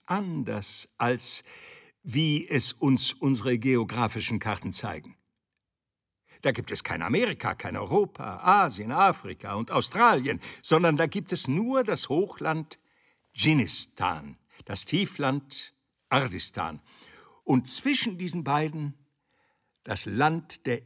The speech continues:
Erdenqual und des Erdenleides,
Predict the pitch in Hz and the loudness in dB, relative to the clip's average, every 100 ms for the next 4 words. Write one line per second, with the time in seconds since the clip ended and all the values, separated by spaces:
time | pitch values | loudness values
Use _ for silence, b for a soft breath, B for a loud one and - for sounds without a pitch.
0 | _ - 147 147 101 98 98 - - 98 | _ -4 -2 0 -2 -6 -10 -10 -8 0
1 | 104 95 82 - - _ _ _ _ _ | 0 0 -4 -8 -18 _ _ _ _ _
2 | _ - 104 98 104 - - 127 139 123 | _ -6 -4 -4 -4 -6 -4 0 0 0
3 | 107 101 95 107 123 104 80 - - - | -4 -4 -2 0 0 -2 -6 -8 -8 -8
4 | - - | -10 -14